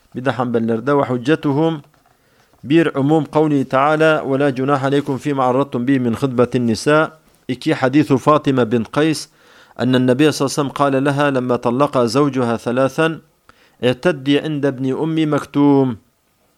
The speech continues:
İbni Ummi Mektum'un yanında iddetini bekle. فَاِنَّهُ رَجُلٌ اَعْمَى تَضَعِينَ ثِيَابَكِ.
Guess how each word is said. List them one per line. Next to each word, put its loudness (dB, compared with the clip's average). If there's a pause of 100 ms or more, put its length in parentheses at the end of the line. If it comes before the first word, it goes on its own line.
İbni -4
Ummi -2
Mektum'un -4
yanında 0
iddetini -2
bekle. 0
فَاِنَّهُ 0
رَجُلٌ -2
اَعْمَى 0 (380)
تَضَعِينَ 2
ثِيَابَكِ. 0